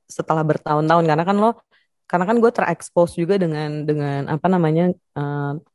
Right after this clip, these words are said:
barang-barang yang kualitasnya bagus, misalnya kan dari, dari pekerjaan gue, dari, dengan tren, dengan orang-orang yang gue ketemuin itu tuh juga orang-orang yang inspirasional juga gitu, yang kayak, eh, perempuan-perempuan hebat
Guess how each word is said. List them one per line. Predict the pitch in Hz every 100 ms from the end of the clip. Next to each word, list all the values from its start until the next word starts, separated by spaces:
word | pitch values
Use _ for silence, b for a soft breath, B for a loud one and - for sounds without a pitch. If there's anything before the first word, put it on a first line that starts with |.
| _ _ _ _ _ _ _ 165
barang-barang | 151 147 147 143 143
yang | 139 139 b _ _ _ _ _
kualitasnya | - 147 131 139 156 143
bagus, | 156 170 175
misalnya | 143 131 131 139
kan | 135 135
dari, | 135 131 - _
dari | 147 139 131
pekerjaan | - 156 156 147 151
gue, | 175 170 165
dari, | 143 135
dengan | 139 151 143 156
tren, | 165 190 185 170
dengan | 139 -
orang-orang | 156 147 160 190 196
yang | 165
gue | 151 151
ketemuin | - 151 151 151 156
itu | 185
tuh | 220
juga | 202 143 - _ _ _ _ -
orang-orang | 156 147 196 196
yang | -
inspirasional | 175 - 160 151 160 156
juga | 160 160 -
gitu, | - 135
yang | 135 135
kayak, | 143 143 139 - _ _ _ _ _ _ 151
eh, | 147 139 139
perempuan-perempuan | 156 156 156 151 151 147 147
hebat | 160 165 151